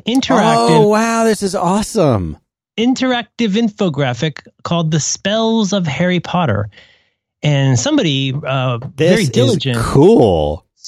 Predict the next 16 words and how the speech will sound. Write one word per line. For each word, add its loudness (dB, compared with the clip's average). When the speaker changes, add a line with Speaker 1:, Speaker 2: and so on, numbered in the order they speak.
Speaker 1:
went -2
in 0
and 0
noted 0
every 0
time -2
that -2
a 0
spell -4
is 0
used -2
in 0
the 2
Harry 0
Potter 0
books, -4